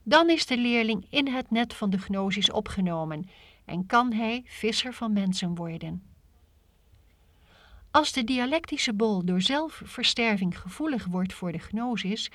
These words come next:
zien wij namelijk een zekere weerspiegelingswerkzaamheid tot ontwikkeling komen.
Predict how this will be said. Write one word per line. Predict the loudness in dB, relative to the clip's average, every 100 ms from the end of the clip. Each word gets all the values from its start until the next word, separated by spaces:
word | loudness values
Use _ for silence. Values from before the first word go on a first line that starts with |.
| -16 -20 -12
zien | -2 0 2 4
wij | 6 6
namelijk | 4 2 -2 -4 -6 -18 -20 -6
een | -2
zekere | 0 2 2 0 -2 0
weerspiegelingswerkzaamheid | -2 0 0 0 -2 -2 0 0 2 2 2 2 0 -2 0 0 -2 -4 -10 -16 -4
tot | 0
ontwikkeling | 0 0 0 -2 0 0 0
komen. | -4 -4 -6 -8